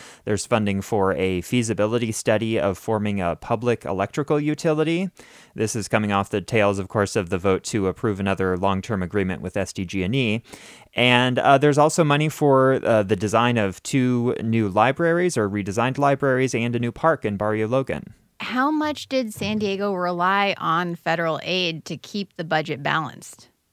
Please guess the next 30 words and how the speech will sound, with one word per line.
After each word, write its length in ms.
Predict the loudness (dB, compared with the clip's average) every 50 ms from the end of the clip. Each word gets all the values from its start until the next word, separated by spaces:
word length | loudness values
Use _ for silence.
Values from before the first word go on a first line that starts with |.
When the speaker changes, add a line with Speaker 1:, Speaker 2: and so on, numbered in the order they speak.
| _
Speaker 1:
San 240 | -4 0 2 2 4
Diego 240 | 4 4 4 4 4
got 380 | 4 4 4 4 4 2 0 0
more 320 | 0 2 2 4 2 4
than 200 | 2 2 2 0
three 340 | -2 -4 -2 -2 0 0 2
hundred 360 | 2 2 0 2 0 0 0
million 460 | 2 2 4 4 4 4 2 0 0
dollars 480 | 2 2 2 2 2 2 0 0 -2 -4
from 240 | -4 -4 -2 -2 -2
the 140 | -2 -2
American 420 | -2 -2 0 0 0 -2 -2 -4 -2
Rescue 320 | -2 -2 -4 -4 -8 -10
Plan. 320 | -8 -6 -6 -6 -4 -4 -4
That's 220 | -6 -6 -6 -4
the 360 | -2 0 0 0 0 -2 -6 -4
covid 440 | -2 0 0 2 0 0 -2 -2
relief 400 | -4 -4 -2 0 -2 -2 -2 -2
bill 280 | -2 0 2 2 2 2
that 300 | 0 0 0 0 0 -2
was 360 | -4 -4 -4 -2 -4 -4 -6 -8
proposed 680 | -8 -8 -4 2 4 4 4 4 2 0 -4 -8 -6
by 440 | -2 -2 0 0 0 0 -2 -2 -4
President 420 | -4 -4 -6 -4 -4 -6 -6 -2 2
Biden 420 | 4 6 6 6 4 2 0 0
and 120 | 0 -2 -2
ultimately 420 | -2 -4 -4 -6 -4 -4 -2 -4
approved 320 | -4 -4 -4 -6 -6 -4
by 120 | -6 -8 -8
Congress 580 | -6 -6 -6 -6 -6 -4 -6 -6 -6 -6 -8